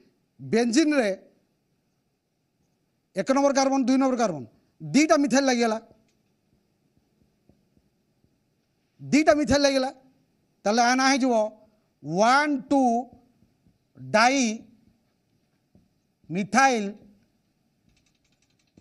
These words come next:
ବେଞ୍ଜିନ୍. ଯଦି ବେଞ୍ଜିନ୍ ରିଂରେ ଗୋଟେ କ୍ଲୋରିନ୍ ଲାଗିଗଲା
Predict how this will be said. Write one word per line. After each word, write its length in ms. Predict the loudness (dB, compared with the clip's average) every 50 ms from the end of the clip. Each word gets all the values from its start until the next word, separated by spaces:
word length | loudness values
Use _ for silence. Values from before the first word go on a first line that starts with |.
| _ _ -8 -6
ବେଞ୍ଜିନ୍. 400 | -4 -4 -2 -2 -2 -4 -4 -6 -8 -14 -20 _ _ _ _ _ _ _ _ -20 _ _ _ _ _ _ _ _ _ _ _ _ _ _ _ -20 _ _ _ _ _ _ _ _ _ _ _ _ _ _ _ _ _ _ _ _ _ _ _ _ _ _ _ _ _ _ -6
ଯଦି 260 | -4 -2 -2 0 -2 -2 -4 -6 -10 -16 _ _ _ _ _ _ _ _ _ _ _ _ _ _ _ _ _ _ _ -20
ବେଞ୍ଜିନ୍ 500 | -8 -4 -2 -2 0 0 0 0 0 2 2
ରିଂରେ 300 | 0 0 0 0 -2 -4 -6 -10 _ _ _ _ _ _ _ _ _ _ _ _ _ _ _ _ _ _ _ _ _ _ _ _ _ _ _ _ _ _ _ _ _ _ _ _ _ _ _ _ _ _ _ _ _
ଗୋଟେ 160 | -4 -4 -4 -4 -2
କ୍ଲୋରିନ୍ 340 | 2 2 2 4 4 2 2 2
ଲାଗିଗଲା 320 | 2 2 2 0 -2 -4